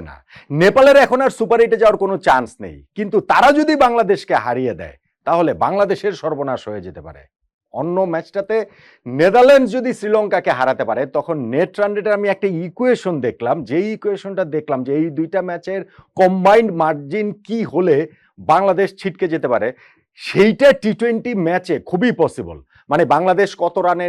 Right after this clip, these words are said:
নেপালের কাছে হারলে এবং নেদারল্যান্ডস কত রানে শ্রীলঙ্কাকে হারালে, এই যে একটা কম্বাইন্ড রেজাল্টে কি হলে নেট রান রেটে বাংলাদেশকে টপকে যেতে পারে নেদারল্যান্ডস, সেই ইকুয়েশনটা দেখে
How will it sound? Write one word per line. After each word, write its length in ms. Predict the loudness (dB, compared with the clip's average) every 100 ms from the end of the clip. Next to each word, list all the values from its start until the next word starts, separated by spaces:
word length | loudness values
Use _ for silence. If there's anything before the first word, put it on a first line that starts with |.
| -4
নেপালের 300 | -2 -2 -2
কাছে 160 | -4 -4 -4
হারলে 260 | -2 -2 -4 -4 -2
এবং 200 | 4 4 4
নেদারল্যান্ডস 400 | 0 0 0 -2 -4 -2
কত 140 | 0 0
রানে 180 | 2 0 -2
শ্রীলঙ্কাকে 540 | -2 -2 -2 -4 -6 -4
হারালে, 280 | -2 -2 -4 -8 -12 -2
এই 60 | 0
যে 60 | 2
একটা 120 | 2 0 2
কম্বাইন্ড 420 | 2 4 4 4 2
রেজাল্টে 480 | 0 2 0 0 -2 -2 _
কি 120 | -6 -2
হলে 220 | 0 2 2 0 _ -8 0
নেট 200 | 0 2 0
রান 120 | 0
রেটে 160 | 0 0 2
বাংলাদেশকে 600 | 2 4 2 4 0 0 -2 2
টপকে 260 | 2 2 0
যেতে 140 | 0 0
পারে 120 | 0 0
নেদারল্যান্ডস, 400 | 0 -2 -2 -4 -10 _ _ _ -2
সেই 180 | 0 0
ইকুয়েশনটা 440 | 0 -2 -2 -4 -2
দেখে 160 | 0